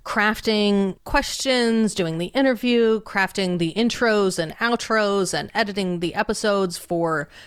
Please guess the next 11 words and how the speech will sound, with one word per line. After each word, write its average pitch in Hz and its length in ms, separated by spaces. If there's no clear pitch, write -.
creative 254 480
content. 160 580
And 214 100
that's 359 240
not 220 460
even 208 340
counting 208 560
all 202 480
of 175 320
the 180 400
audio 180 840